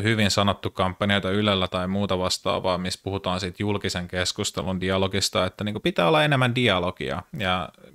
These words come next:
sillähän sanan varsinaisessa merkityksessä tarkoittaa just tämmöstä, että molemmat luottaa toistensa sanomisiin ja pyrkii semmoiseen yhteisymmärrykseen. Ö,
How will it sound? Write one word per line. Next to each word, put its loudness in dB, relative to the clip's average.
sillähän -2
sanan 2
varsinaisessa 2
merkityksessä -2
tarkoittaa 0
just -4
tämmöstä, 0
että -8
molemmat 4
luottaa 2
toistensa 0
sanomisiin 2
ja -2
pyrkii 2
semmoiseen -4
yhteisymmärrykseen. -6
Ö, -4